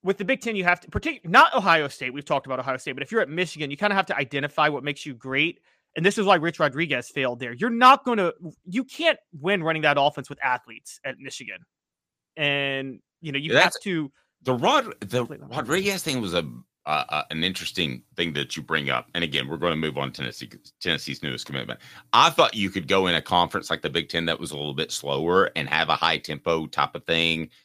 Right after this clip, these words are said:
Speaker 2: or a unique type of offense. And that would, that would work for you 'cause it's different, but it's getting the athletes up there. That's the greatest challenge. And that's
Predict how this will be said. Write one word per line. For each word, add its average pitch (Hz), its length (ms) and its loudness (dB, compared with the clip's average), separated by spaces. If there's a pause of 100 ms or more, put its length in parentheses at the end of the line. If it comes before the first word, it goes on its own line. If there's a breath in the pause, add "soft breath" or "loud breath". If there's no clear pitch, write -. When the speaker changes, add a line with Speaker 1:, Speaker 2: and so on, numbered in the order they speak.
(180 soft breath)
Speaker 2:
or 71 440 0
a 71 80 -4
unique 69 580 0
type 80 320 2
of 73 100 -6
offense. 78 580 0 (380 soft breath)
And 71 540 0
that 80 240 2
would, 71 560 -2
that 76 200 0
would 69 120 -8
work 62 320 -4
for 95 100 -8
you 92 140 -2
'cause 71 220 -8
it's 62 180 -14
different, 101 440 2 (420)
but 85 100 2
it's - 140 0
getting 90 340 0
the 65 120 2
athletes - 600 -2
up - 180 -4
there. 64 380 -2 (280)
That's 73 260 -2
the - 100 -10
greatest 62 380 -4
challenge. 80 480 2
And 85 80 0
that's 95 240 0